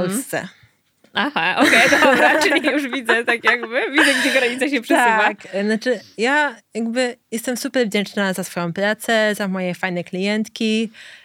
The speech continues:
Speaker 1: E, cieszę się, że się mogę utrzymać z tego, że
Speaker 2: Mhm.
Speaker 1: mogę pracować z Olą i zapłacić jej pensję.
Speaker 2: Mhm.
Speaker 1: Mm, mam fajne publikacje,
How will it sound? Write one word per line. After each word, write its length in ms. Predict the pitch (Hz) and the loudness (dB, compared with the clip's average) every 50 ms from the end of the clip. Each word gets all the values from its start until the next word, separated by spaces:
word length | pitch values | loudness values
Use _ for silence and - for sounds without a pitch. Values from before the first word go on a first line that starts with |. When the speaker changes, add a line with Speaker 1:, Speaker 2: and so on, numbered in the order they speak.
| _ _ - | _ _ -4
Speaker 1:
E, 280 | 185 190 185 185 180 180 | -2 0 0 0 -2 -2
cieszę 260 | - 240 220 - 208 | -4 -4 -4 -4 -4
się, 120 | - 202 | -4 -4
że 100 | 180 190 | -6 -6
się 120 | - - 185 | -4 -4 -2
mogę 220 | 180 175 160 160 | -2 -2 -2 -4
utrzymać 460 | 160 165 - - 240 233 226 220 214 | -6 -6 -6 -4 -2 0 0 0 0
z 80 | - - | -2 -4
tego, 240 | - 220 208 196 202 202 196 196 196 202 | -4 -4 -2 0 0 0 0 0 0 -2
że 80 | 175 202 | -2 -2
Speaker 2:
Mhm. 60 | 196 | -2
Speaker 1:
mogę 260 | 180 180 185 180 175 | 0 0 0 -2 -2
pracować 400 | - 185 180 - 180 175 170 165 | -4 -6 -10 -10 -10 -8 -8 -8
z 100 | - - | -8 -6
Olą 240 | 185 202 208 208 202 | -6 -4 -2 -2 -2
i 60 | 196 | -4
zapłacić 360 | 196 196 - 208 196 - - | -6 -6 -6 -8 -10 -8 -8
jej 80 | 214 202 | -10 -8
pensję. 560 | - - 208 202 202 202 - - 220 208 214 | -6 -4 -4 -4 -4 -4 -6 -4 -2 0 0
Speaker 2:
Mhm. 460 | 226 220 - 208 196 190 196 - 233 240 - _ _ _ _ _ _ | -2 -2 -4 -6 -6 -6 -6 -8 -10 -12 -14 _ _ _ _ _ _
Speaker 1:
Mm, 920 | 196 208 208 208 208 208 208 208 202 208 208 208 202 202 202 202 202 196 185 - _ _ _ _ _ _ _ _ _ _ - | 0 0 2 2 2 2 2 2 2 2 2 2 2 2 2 0 -2 -4 -8 -12 _ _ _ _ _ _ _ _ _ _ -2
mam 220 | 190 226 247 233 | 0 2 2 2
fajne 260 | 226 233 208 185 180 | 0 0 0 0 -2
publikacje, 800 | 175 170 160 175 - - 190 196 202 - - 208 202 196 202 214 | -2 -4 -6 -6 -4 -2 -2 -4 -2 -2 0 0 2 2 0 -2